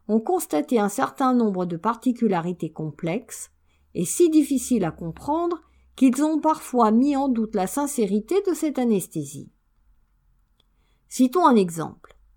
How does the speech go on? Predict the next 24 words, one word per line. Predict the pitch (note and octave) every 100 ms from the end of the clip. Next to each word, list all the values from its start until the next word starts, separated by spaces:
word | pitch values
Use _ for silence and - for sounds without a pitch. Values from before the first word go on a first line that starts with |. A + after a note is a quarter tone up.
| _ _ _ _ - _ _ _ -
Il | G3
y | A#3 D#4
a | F#4
des | C4+ G#3 G#3
hystériques | - D#3 D#3+ B3+ D#4+ - D#3+ - _ _ _ _
qui | A3+
perçoivent | A3 G3 F#3 - G3+ E3+ D#3
bien | D3 D#3+ D#3 G3 F4
certaines | - F3+ F3+ - D#3+ D3+
couleurs | - G3+ B3 F4 F4+ - _ _ _
quand | - C4 D#4+
elles | D#4
se | - C#4+
servent | - G#3+ F3+ F3
simultanément | - E4+ D#4+ D4+ D4 G#3 G#3+ A3+ C4 F4 F#4+ G#4 -
des | G3
deux | F#3 D4 E4 G#3+
yeux | F#3 D#3 - _ _ _ _ _ _ -
et | A3+ A3
qui | - C4
cessent | - C#4 G#3+
de | F3+
les | F3+ E3
percevoir | D#3 - - C#3+ D3 F3+ D#4+ -